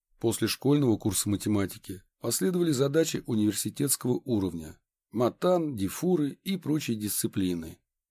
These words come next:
Перед глазами выстраивались стройные ряды интегралов, скакали производные, алгебраические и геометрические функции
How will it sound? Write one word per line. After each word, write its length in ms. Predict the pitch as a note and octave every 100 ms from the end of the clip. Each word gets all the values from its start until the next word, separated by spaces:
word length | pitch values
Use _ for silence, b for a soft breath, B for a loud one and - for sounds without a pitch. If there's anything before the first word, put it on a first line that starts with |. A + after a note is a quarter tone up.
| _
Перед 240 | - G2+ A2+
глазами 500 | A2+ G#2 G#2+ C#3 A#2
выстраивались 880 | G2+ - G2+ G2 F#2+ F2+ F2+ - -
стройные 480 | - - D#3+ E3 A#2+
ряды 280 | G#2 G#2+ -
интегралов, 840 | A#2+ G2+ G#2+ G2+ G2 F2+ F#2+ - _ -
скакали 420 | - A2 D#3+ D#3+
производные, 840 | D#3 C3+ A#2+ G#2 G#2 G2 G2 G2+ - _ _
алгебраические 960 | G#2 G#2 A2 A#2 B2+ C3+ A2 - G#2 G2+
и 180 | -
геометрические 840 | G#2 G#2+ G#2+ A2+ A#2 G#2+ G#2 - G#2
функции 640 | - C3 C#3 - G2 -